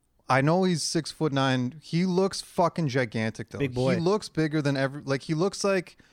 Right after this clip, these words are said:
Speaker 1: if someone selected him on a screen and then stretched him out in Photoshop, and he's just bigger than everyone else.
Speaker 2: Yeah, yeah, yeah, yeah.
Speaker 1: He's, his wingspan's seven four. What the fuck?
Speaker 2: Yeah, no, it's, uh,
Speaker 1: I'm in. Let's go.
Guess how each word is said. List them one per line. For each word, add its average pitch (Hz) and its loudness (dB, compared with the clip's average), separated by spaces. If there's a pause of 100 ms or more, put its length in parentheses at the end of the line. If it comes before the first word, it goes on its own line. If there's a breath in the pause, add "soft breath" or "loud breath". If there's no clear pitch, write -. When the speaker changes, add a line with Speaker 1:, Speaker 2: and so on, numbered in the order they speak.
(280 soft breath)
Speaker 1:
if 135 0
someone 151 2
selected 131 0
him 127 2
on 123 2
a 113 2
screen 123 0
and 107 0
then 104 0
stretched - -2
him 113 0
out 107 0
in 107 -6
Photoshop, 117 0
and 113 0
he's 117 0
just 117 -2
bigger 127 2
than 104 0
everyone 98 -4
else. 92 -6
Speaker 2:
Yeah, 113 -2 (120)
yeah, 110 -6
yeah, 101 -6
yeah. 101 -6
Speaker 1:
He's, 160 0 (160 soft breath)
his 196 0
wingspan's 185 0
seven 151 0
four. 170 -2 (760)
What 185 -2
the 127 0
fuck? - -2
Speaker 2:
Yeah, 110 -4
no, 98 -8
it's, - -14
uh, 113 -6
Speaker 1:
I'm 170 2
in. 202 2 (120)
Let's 147 -2
go. 165 0